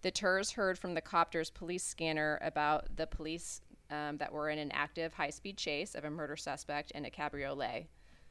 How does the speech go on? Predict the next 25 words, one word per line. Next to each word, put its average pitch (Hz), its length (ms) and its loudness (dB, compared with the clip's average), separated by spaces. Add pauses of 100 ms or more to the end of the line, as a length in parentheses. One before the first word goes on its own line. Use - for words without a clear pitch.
(420)
Uh, 151 120 4
the 160 120 -2
tours 185 380 4
were 175 80 0
the 165 80 4
first 175 360 2
copter 170 440 4
on 160 120 4
the 151 80 2
scene, 165 480 0 (100)
and 151 400 0
Marika 160 640 2
was 147 380 0
capturing 170 460 2
it 143 60 2
all 143 160 4
on 175 120 0
tape, 156 360 -2 (120)
'cause, 151 140 -8 (220)
you 151 80 -6
know, 139 100 -4
she's 135 180 -8
running 139 160 -4
the 170 60 -4
camera. 151 380 0